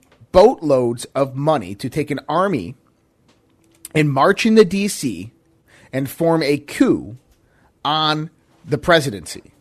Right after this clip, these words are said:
form a coup in Washington, D C, take over the country, and install their regime.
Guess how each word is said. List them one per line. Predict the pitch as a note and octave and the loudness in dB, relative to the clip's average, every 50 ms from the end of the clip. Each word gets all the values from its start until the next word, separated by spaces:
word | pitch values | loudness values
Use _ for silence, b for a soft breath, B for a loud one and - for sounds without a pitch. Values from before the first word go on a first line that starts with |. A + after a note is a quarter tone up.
| _ _ | _ _
form | - D3+ D3 C#3+ | -4 -2 0 0
a | C#3+ | -2
coup | D3 - - C4 A3 D3+ B2+ A#2+ - - | -2 0 2 4 4 4 4 2 0 -2
in | C#3+ D#3 F3+ | -2 -2 0
Washington, | F3 D#3+ D#3+ F3 - G3 G3 G3 | 0 0 0 0 -2 -4 -4 -4
D | F3+ G3+ G3+ | -4 -6 -6
C, | - - C#3 B2+ B2+ | -6 -4 -4 -4 -4
take | B2+ - C#3 A2 - - - | -4 -6 -6 -6 -6 -6 -2
over | B2 C#3 D3+ D3+ G3 | 0 0 2 2 0
the | G#3 C4+ C4+ | -2 -2 -2
country, | - A#3+ F3+ D#3 C#3+ - - C3 A2 A2+ C#3 - _ B B B B B B B B | 0 0 0 0 -2 -6 -8 -8 -8 -8 -10 -12 _ B B B B B B B B
and | C3 C3+ D3 | -2 0 0
install | D3+ D#3+ F3 E3+ - - F#3 D3+ D3 D3 D3 C#3+ - - | 0 0 -2 -6 0 4 6 8 8 8 6 4 2 -4
their | - B2 A#2 A2+ D#3+ F3+ G#3 G#3+ F3+ D3 B2+ A#2 A#2 A#2+ B2+ - _ _ _ - | -10 -6 2 4 6 6 8 6 6 4 4 2 -2 -4 -6 -10 _ _ _ -6
regime. | B2+ D3 D3 C#3 B2 A#2 D#3 F3+ F3 C#3+ G2 - - - | -2 -2 -2 0 -2 -2 -2 -2 -2 -4 -6 -8 -14 -20